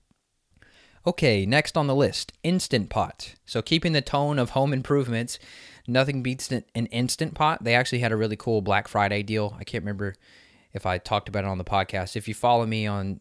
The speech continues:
Facebook or Twitter, you would have saw me post about it there. We use it quite often. I love it. I mean, you can cook an entire meal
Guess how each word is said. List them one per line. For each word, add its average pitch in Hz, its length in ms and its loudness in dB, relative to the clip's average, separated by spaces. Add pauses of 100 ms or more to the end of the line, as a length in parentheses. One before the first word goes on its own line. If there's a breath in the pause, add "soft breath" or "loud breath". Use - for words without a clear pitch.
(140)
Facebook 117 460 -2
or 101 60 -2
Twitter, 104 320 0
you 98 140 -4
would 98 80 -2
have 95 80 -6
saw 101 160 0
me 95 120 -4
post 101 320 -4
about 90 220 -2
it 87 80 -6
there. 90 240 -2
We 120 140 -2
use 110 240 0
it 98 240 -6
quite 101 240 2
often. 90 360 -2
I 98 120 -4
love 92 320 0
it. 90 120 -4 (540 loud breath)
I - 40 -6
mean, 127 140 2
you 175 80 0
can 175 140 0
cook - 220 -4
an 143 80 0
entire 123 340 4
meal 117 440 0